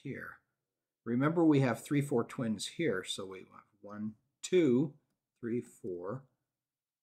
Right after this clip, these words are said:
five, six, seven, eight, nine.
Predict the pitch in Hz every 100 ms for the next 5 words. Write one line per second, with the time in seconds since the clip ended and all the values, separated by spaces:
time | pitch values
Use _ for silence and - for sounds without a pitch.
0 | _ _ - 123 156 - - 113 120 -
1 | - _ _ _ _ - 104 117 - 107
2 | 104 - - 117 92 107 98